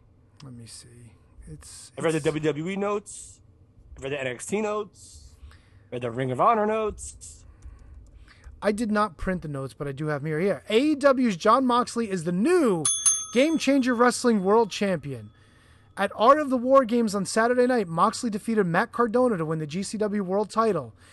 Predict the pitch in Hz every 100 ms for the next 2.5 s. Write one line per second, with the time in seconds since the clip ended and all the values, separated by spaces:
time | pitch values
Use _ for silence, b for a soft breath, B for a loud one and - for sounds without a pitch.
0 | b b - 160 202 240 202 247 240 220
1 | 202 240 226 - 185 170 208 220 190 202
2 | - 220 - 214 180